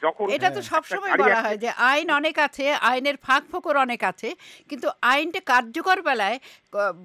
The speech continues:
Speaker 2: মানে কার্যকর করার বেলায় অনেকের, এ, দেখা যায় যে অবহেলা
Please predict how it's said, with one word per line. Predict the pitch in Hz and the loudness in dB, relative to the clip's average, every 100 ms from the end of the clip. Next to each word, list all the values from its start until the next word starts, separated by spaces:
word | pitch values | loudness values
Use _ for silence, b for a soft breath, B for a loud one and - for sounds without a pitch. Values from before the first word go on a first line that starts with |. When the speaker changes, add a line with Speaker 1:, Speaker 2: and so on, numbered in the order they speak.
| 180 | -18
Speaker 2:
মানে | 202 240 | -8 -6
কার্যকর | 240 262 247 320 | 0 -2 0 -6
করার | 311 285 330 381 | 0 2 4 2
বেলায় | 262 190 165 254 - | 0 -2 -2 -6 -6
অনেকের, | 247 294 330 349 330 | -2 -2 -2 -6 -6
এ, | 277 247 240 - 208 196 | -4 -4 -6 -10 -18 -18
দেখা | 202 202 247 294 | -8 -4 -4 -4
যায় | 277 277 | -4 -4
যে | 262 254 | -4 -6
অবহেলা | 247 240 262 254 247 247 240 | -2 -2 -2 -6 -2 0 0